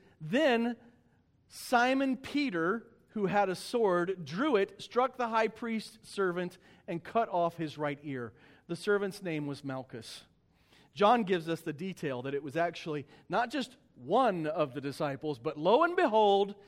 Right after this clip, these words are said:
it's Peter. And if you've had any,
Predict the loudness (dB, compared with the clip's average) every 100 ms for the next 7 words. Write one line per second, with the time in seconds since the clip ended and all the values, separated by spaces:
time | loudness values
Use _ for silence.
0 | -20 -20 _ _ _ -8 -6 -2 -2 -2
1 | -6 -16 _ _ _ -12 -8 -4 -4 4
2 | 6 6 4 2